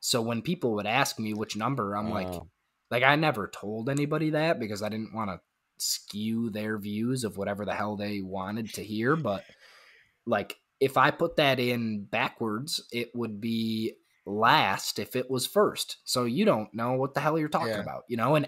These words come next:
Speaker 1: every gas station
Speaker 3: Yeah.
Speaker 1: or convenience
Speaker 2: Right.
Speaker 1: store or whatever, wherever you're buying Lotto tickets,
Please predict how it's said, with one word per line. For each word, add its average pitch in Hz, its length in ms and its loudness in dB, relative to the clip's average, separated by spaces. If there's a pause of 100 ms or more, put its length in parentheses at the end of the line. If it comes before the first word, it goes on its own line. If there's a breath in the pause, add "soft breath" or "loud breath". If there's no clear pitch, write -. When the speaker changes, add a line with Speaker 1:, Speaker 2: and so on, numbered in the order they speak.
Speaker 1:
every 135 640 4
gas 131 300 2
station 113 440 0
Speaker 3:
Yeah. - 40 0
Speaker 1:
or 113 80 -2
convenience 127 540 -2
Speaker 2:
Right. 151 60 0
Speaker 1:
store 131 240 2
or 113 60 0
whatever, 117 680 -2
wherever 113 400 0
you're 101 140 -2
buying 101 320 -2
Lotto 107 340 0
tickets, - 420 -10